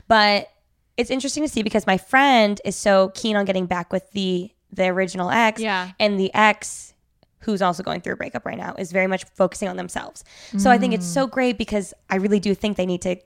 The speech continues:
Speaker 1: take time to themselves.
Speaker 2: Mm-hmm.
Speaker 1: And it's hard because I keep telling my friend, "No wonder you wanna go back to someone who's so, who was so nice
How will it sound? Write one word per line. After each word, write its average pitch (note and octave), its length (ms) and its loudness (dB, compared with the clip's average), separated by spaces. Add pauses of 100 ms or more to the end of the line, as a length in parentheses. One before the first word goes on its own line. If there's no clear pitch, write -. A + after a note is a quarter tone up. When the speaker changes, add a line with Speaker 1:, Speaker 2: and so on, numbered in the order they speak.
(100)
Speaker 1:
take G3 220 -2
time F#3 240 -6
to F#3 80 -6
themselves. F3+ 580 -2
Speaker 2:
Mm-hmm. G3 460 2 (180)
Speaker 1:
And G#3 540 2 (520)
it's A#3 200 0
hard C4 420 2
because G#3+ 640 0
I G3+ 80 -2
keep - 160 -8
telling G#3 180 0
my G3+ 80 2
friend, G3 240 -2
"No A3+ 140 4
wonder A3 340 0
you A3 160 -2
wanna G#3 160 0
go G3 140 0
back G3 260 0
to G#3+ 100 -8
someone G#3 240 -4
who's G3 140 -4
so, G#3 240 4
who A3+ 140 -2
was A3 100 0
so A#3 140 -4
nice G#3 500 0